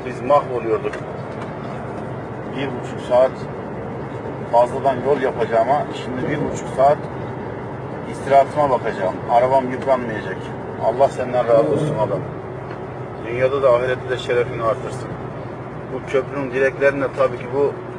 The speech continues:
eleştiren vatan hainlerine armağan ediyorum sevgili arkadaşlar. Köprünün direkleri sizlerin olsun.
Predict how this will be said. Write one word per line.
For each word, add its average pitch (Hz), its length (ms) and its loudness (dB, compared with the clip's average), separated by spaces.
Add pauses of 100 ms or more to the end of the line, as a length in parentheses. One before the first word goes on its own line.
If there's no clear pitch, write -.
(280)
eleştiren 143 560 2
vatan 143 260 2
hainlerine 131 640 2
armağan 131 420 2
ediyorum 110 400 -2
sevgili 113 280 2
arkadaşlar. 101 500 0 (1080)
Köprünün 135 400 -2
direkleri 135 420 4
sizlerin 131 400 2
olsun. 98 340 -4